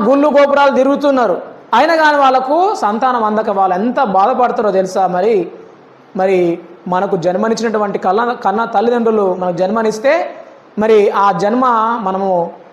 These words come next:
ఆ జన్మను మంచిగా సార్థకతం చేసుకుంటే అటు మరి పేరెంట్స్కు మంచిగా సంతోషము, ఆ, మరి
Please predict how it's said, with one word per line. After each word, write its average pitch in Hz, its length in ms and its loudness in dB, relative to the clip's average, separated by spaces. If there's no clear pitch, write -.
ఆ 185 120 0
జన్మను 208 400 -2
మంచిగా 190 680 0
సార్థకతం 208 640 0
చేసుకుంటే 196 800 -2
అటు 180 460 0
మరి 170 320 0
పేరెంట్స్కు 240 500 2
మంచిగా 220 360 0
సంతోషము, 208 840 -2
ఆ, 294 160 -2
మరి 180 460 0